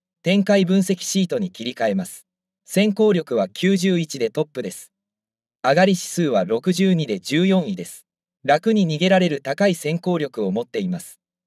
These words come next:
ハイペースは大きなリスクになりそうで、展開面は若干のプラス評価していいです。レース間隔を見ていきます。今回は二十四週間の休み明け初戦になります。鉄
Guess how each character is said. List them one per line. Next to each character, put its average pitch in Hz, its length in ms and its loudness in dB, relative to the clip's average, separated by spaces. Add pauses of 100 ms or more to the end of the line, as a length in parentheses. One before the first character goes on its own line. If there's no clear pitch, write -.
(140)
ハ 160 160 4
イ 196 100 2
ペ 196 160 0
ー 180 40 -2
ス - 160 -6
は 107 180 -2
大 208 160 2
き 180 140 -4
な 131 100 2
リ 139 100 -2
ス - 120 -10
ク 143 80 -10
に 113 100 -4
な 98 140 0
り 110 80 -6
そ 110 180 -6
う 98 60 -6
で、 87 140 -12 (440)
展 190 220 2
開 190 180 4
面 139 220 0
は 92 180 -4 (500)
若 139 200 6
干 202 200 4
の 196 120 2
プ 175 100 -4
ラ 185 100 6
ス - 120 -4
評 196 180 0
価 147 140 -6
し - 100 -10
て - 100 -4
い 196 140 -4
い - 40 -8
で - 100 -10
す。 - 180 -20 (400)
レ 165 200 4
ー - 20 2
ス - 120 -8
間 214 200 0
隔 165 280 -4
を 110 60 0
見 143 140 -4
て 156 100 -4
い 120 80 -12
き 107 140 -8
ま 95 80 -4
す。 - 200 -20 (440)
今 190 180 2
回 127 240 -2
は 95 160 -2 (500)
二 143 160 2
十 202 220 2
四 196 200 4
週 196 240 0
間 151 220 -2
の 104 100 -2
休 110 300 0
み 185 80 4
明 165 120 2
け 127 80 -8
初 120 140 -6
戦 143 220 -4
に 131 80 -6
な 107 120 0
り 101 100 -4
ま 92 100 -4
す。 - 220 -20 (420)
鉄 156 160 0